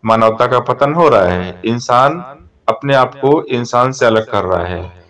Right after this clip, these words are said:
जाति पाति, छुआछूत, मजहब और मिल्लत की दीवार खड़ी कर रहा है। तो हमने इस दीवार को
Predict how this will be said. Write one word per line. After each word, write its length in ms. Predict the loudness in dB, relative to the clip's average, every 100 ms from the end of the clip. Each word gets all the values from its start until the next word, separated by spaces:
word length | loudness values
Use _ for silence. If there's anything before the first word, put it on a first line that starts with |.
| _ _ _ -6
जाति 380 | 0 0 0
पाति, 320 | -2 0 0 -6
छुआछूत, 760 | -4 0 0 -2 -6 -2 -2 -6 -20 -20 _ _ _ _
मजहब 340 | -4 0 2 2
और 80 | 2
मिल्लत 360 | 2 2 0
की 500 | 0 0 0 -2 -10 -6
दीवार 340 | 0 2 2
खड़ी 220 | 0 -2
कर 200 | 0 -4
रहा 240 | -2 -2 -2
है। 220 | -6 -10 -14 -20 _ _ _ _ _ -2
तो 100 | 2
हमने 320 | 0 0 0
इस 220 | -2 -4 0 0 0 -4
दीवार 420 | -6 -2 2 2 2
को 640 | 2 2 2 0 -14 -20